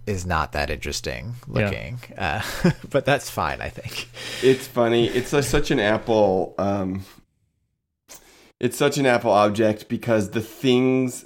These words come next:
Speaker 3: that are interesting about it are, like, what an industrial designer would like about it. It's like, Oh, you drilled all these holes and you, you know, it's, like, very industrial, right? It's like a,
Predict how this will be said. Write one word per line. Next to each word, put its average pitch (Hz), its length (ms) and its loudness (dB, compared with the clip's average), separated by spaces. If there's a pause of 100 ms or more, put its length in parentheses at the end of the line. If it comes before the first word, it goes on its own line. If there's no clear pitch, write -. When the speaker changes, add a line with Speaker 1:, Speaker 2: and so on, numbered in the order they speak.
Speaker 3:
that 104 200 0
are 104 100 2
interesting 120 680 -2
about 113 320 4
it 120 260 -2
are, 101 160 0
like, 87 300 0
what 92 480 0
an 95 100 -2
industrial 92 600 -4
designer 98 520 -4
would 180 180 -4
like 185 220 -2
about 190 280 2
it. 202 260 -2
It's 120 140 2
like, 123 280 4 (1160)
Oh, 127 720 6 (280)
you 147 560 8
drilled 127 520 2
all 127 180 8
these 127 240 2
holes 117 600 4
and 107 160 2
you, 120 500 2 (160)
you 110 140 0
know, 92 500 0 (420)
it's, 120 160 -2
like, 117 100 4
very 123 400 6
industrial, 101 680 0
right? 92 200 0
It's 98 180 -2
like 98 200 -4
a, 85 400 -4